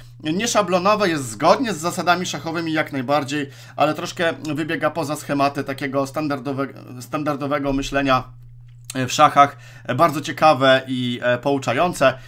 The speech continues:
E, myślę, że to tyle z mojej strony. Wszystkie informacje, jeszcze raz przypominam, w opisie.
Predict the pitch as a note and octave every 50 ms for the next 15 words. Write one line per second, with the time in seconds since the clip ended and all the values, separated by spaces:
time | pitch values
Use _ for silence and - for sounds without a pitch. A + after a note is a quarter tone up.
0 | - - - - - - - B2+ C3+ C3+ C3 F#3 A#3+ A#3 - A#3 G#3 G#3 G#3 G3
1 | - - A3 A3 G#3+ F#3 F#3 F#3+ F3+ E3+ D#3 - - G3+ G#3+ G#3+ G3+ F#3+ F#3+ F#3+
2 | F#3 - - - - A#3 A#3 - - G3+ F#3+ F3+ F3+ E3 E3+ E3 E3+ D#3+ - E3
3 | D#3 - - D#3 D3 C3 C3 - D3+ C3 B2 A#2 C3+ G3 G3+ G3+ F#3+ - - E3+
4 | E3 D#3